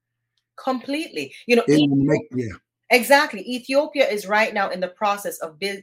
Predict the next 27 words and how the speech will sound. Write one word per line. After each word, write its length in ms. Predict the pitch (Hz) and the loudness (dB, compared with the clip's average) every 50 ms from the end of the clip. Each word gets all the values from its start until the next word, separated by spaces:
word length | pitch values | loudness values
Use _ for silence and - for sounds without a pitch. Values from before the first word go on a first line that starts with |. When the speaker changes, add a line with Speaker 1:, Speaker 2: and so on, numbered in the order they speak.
| _ 185 | _ -8
Speaker 1:
building 280 | 196 220 214 208 180 160 | -6 -6 -6 -6 -6 -4
the 120 | 156 151 | -4 -2
largest 760 | 160 160 165 170 180 196 226 254 262 233 233 220 214 - 151 135 | -2 -4 -4 -4 -2 -2 0 -2 -2 -2 -2 -4 -4 -6 -8 -4
dam 260 | 170 160 165 165 165 - | -2 -2 -2 -2 -4 -8
on 180 | 156 151 151 | -10 -10 -10
the 100 | 147 143 | -10 -12
continent. 540 | - - 151 139 139 139 - 127 110 - - _ _ _ _ _ _ _ _ _ _ _ _ - | -10 -8 -6 -6 -6 -8 -12 -16 -18 -18 -20 _ _ _ _ _ _ _ _ _ _ _ _ -10
Okay? 480 | 135 139 - 208 208 214 226 240 233 - _ _ _ | -10 -10 -8 -4 -2 -2 -2 -4 -6 -10 _ _ _
Right 320 | - 156 196 233 277 277 - | 0 2 4 4 4 4 2
now, 320 | 247 226 208 208 208 - - | 2 2 2 2 2 0 -2
Ethiopia 460 | 214 214 202 - 202 196 190 196 175 - | -6 -10 -8 -6 -6 -6 -6 -6 -6 -6
is 80 | - | -6
the 80 | 165 165 | -6 -8
second 500 | - - - 240 233 240 262 240 233 196 | -4 -2 0 0 0 0 0 -2 0 2
largest 480 | 190 196 196 202 196 196 190 185 - | 2 2 2 2 0 -4 -8 -8 -6
country 360 | - 190 185 185 185 180 165 165 | -4 -4 -4 -4 -6 -10 -8 -6
next 260 | 165 165 165 - - | -6 -6 -6 -6 -6
to 80 | 170 | -4
Nigeria. 480 | 156 156 147 147 139 - 147 127 110 107 | -2 -2 -2 -4 -6 -8 -8 -8 -8 -8
It's 100 | 110 - | -6 -4
a 80 | 156 - | -4 -4
hundred 400 | - 208 220 220 214 214 208 208 - | -2 -2 -2 -2 -2 -4 -4 -4 -2
and 280 | 160 160 160 160 151 - _ - _ _ _ _ _ | -2 -2 -2 -4 -6 -12 _ -20 _ _ _ _ _
twelve 440 | - - - 226 220 220 220 196 175 | -6 2 6 8 8 8 6 4 0
million 420 | 190 196 190 180 175 170 165 160 160 | -2 0 0 0 0 -2 -6 -6 -8
people. 460 | - 170 160 - _ - - - _ _ _ _ _ _ _ _ - | -12 -14 -16 -14 _ -16 -18 -18 _ _ _ _ _ _ _ _ 2
And 280 | 190 196 190 190 190 | 4 4 4 4 2